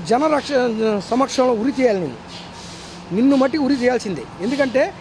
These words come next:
నీ, నీలాంటి వాడు ఉంటే దేశ, దేశద్రోహుడు అయిపోతాడు, దేశద్రోహి నువ్వు. ఎందుకంటే బా-, బా-, ఆఫ్ఘనిస్తాన్ వీళ్ళందరూ బాంబులు పెడతారని, కానీ నువ్వే ఎక్కువ, నువ్వే ఆ-, వాళ్ళని మించిపోయిన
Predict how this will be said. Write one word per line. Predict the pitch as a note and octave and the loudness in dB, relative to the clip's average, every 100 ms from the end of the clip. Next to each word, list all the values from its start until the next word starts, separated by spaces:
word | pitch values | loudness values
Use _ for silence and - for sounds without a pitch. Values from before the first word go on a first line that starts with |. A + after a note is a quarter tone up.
| - - - E3+ | -18 -16 -14 -4
నీ, | B3 D4+ B3 | -2 0 0
నీలాంటి | C#4 C#4 C4+ | 2 2 2
వాడు | C4 B3 | 2 2
ఉంటే | C#4 D4+ B3+ B3 - - - - - | 0 2 0 0 -6 -12 -12 -12 -4
దేశ, | D3 D4 E4 C4 - - - - - - - - - G3+ F#3+ D#3 | 2 2 2 -2 -4 -14 -14 -14 -14 -14 -14 -14 -10 -4 -4 2
దేశద్రోహుడు | C4 D#4 C4 C#4+ C4 B3+ | 2 2 2 2 4 2
అయిపోతాడు, | G#3 F3+ E3+ D3+ A2+ - - - G#3 | 2 -2 -4 -4 -6 -12 -12 -6 2
దేశద్రోహి | C4+ D#4 F3 C4+ E4 E4+ | 2 2 0 4 6 6
నువ్వు. | D4+ E3+ - - F3+ | 2 0 -6 -10 -2
ఎందుకంటే | B3+ D4 C#4 B3 C4+ D4 - - - - - D3+ | 2 2 2 2 2 -2 -14 -14 -16 -14 -10 0
బా-, | A3+ D4 B3+ G#3+ - - - - | 2 2 2 -2 -6 -18 -16 -4
బా-, | G3 F#3+ F3+ F3 F3 G#3 | 2 2 4 4 4 2
ఆఫ్ఘనిస్తాన్ | A3+ C#4 C4+ C4+ C4 | 4 2 2 2 2
వీళ్ళందరూ | B3+ C4 A#3+ | 0 0 2
బాంబులు | B3 C4+ C4+ | 2 2 2
పెడతారని, | B3 A#3+ A#3 F3+ - | 2 2 0 -2 -2
కానీ | C4 C4 | 0 2
నువ్వే | A3+ D#4 E4 | 2 2 2
ఎక్కువ, | C#4+ D#4 C4 A3+ | 0 -6 -2 -2
నువ్వే | B3+ C#4+ | 0 2
ఆ-, | A#3+ A3+ G3+ | 2 0 0
వాళ్ళని | C#4 C4+ C4 | 2 2 2
మించిపోయిన | C#4 D4+ C4 C#4+ | 0 -2 -2 -2